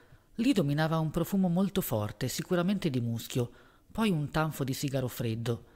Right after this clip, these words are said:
Accese la luce e andò a sedersi nel salotto, accanto alla radio e al grammofono, nella poltrona che doveva essere quella preferita da Brown, visto che era la più malandata.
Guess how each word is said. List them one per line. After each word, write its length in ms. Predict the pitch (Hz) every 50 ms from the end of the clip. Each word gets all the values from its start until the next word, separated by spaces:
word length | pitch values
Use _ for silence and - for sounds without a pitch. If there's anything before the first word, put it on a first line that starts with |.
| - - - - - - - - - -
Accese 440 | - 165 - - - 202 - 190 175
la 80 | 165
luce 300 | 151 160 196 185 - -
e 20 | 147
andò 240 | 131 131 135 135 135
a 20 |
sedersi 440 | 131 - 143 131 143 131 - - 139
nel 120 | 135 131
salotto, 540 | 120 - 135 127 120 117 117 - - 127 123
accanto 340 | 123 - - 151 147 135 151
alla 160 | 135 127 123
radio 320 | 123 135 139 131 143 135
e 40 | 127 120
al 60 | 120
grammofono, 680 | - 120 117 117 120 117 113 - - 139 123 120 120 - - - - -
nella 240 | - 165 165 170 -
poltrona 420 | - 170 160 - 185 190 190 180
che 100 | - 156
doveva 340 | 127 139 135 139 127 139 135
essere 280 | 135 - - 147 135
quella 260 | 131 - 139 135 131 127
preferita 520 | - - 135 - - 135 135 131 - 139
da 100 | 120 127
Brown, 440 | 120 127 123 117 117 113 117 117 117
visto 280 | 117 123 - - 131
che 100 | 120 -
era 120 | 131 120 120
la 100 | 120 120
più 160 | - - 127
malandata. 720 | 117 120 117 117 113 113 113 117 113 110 - 120 117 -